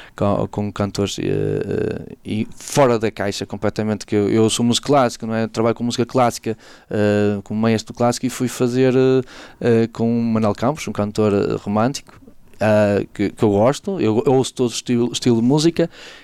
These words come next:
e, e eu não conhecia, acabei por conhecer e é um cantor fantástico e conhecido <laughs> mundialmente. Ah, hum, e é, é algo diferente. Eu sou sincero, se tivesse de estar ali quatro horas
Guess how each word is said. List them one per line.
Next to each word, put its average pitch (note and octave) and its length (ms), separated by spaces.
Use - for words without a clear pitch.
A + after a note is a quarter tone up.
e, A#2+ 520
e A#2+ 100
eu A#2 240
não C3 240
conhecia, A#2+ 380
acabei A#2+ 200
por A#2 160
conhecer B2+ 400
e C3+ 140
é A2+ 100
um A2 120
cantor A2 340
fantástico G#2 580
e F2 380
conhecido G#2+ 640
<laughs> C3+ 100
mundialmente. A2+ 720
Ah, G#2+ 300
hum, B2 520
e C#3 420
é, - 60
é D3 60
algo D#3 280
diferente. E3 480
Eu B2+ 160
sou - 300
sincero, D3 500
se - 160
tivesse A2 220
de - 20
estar A2+ 180
ali A#2 140
quatro A#2 540
horas A2+ 580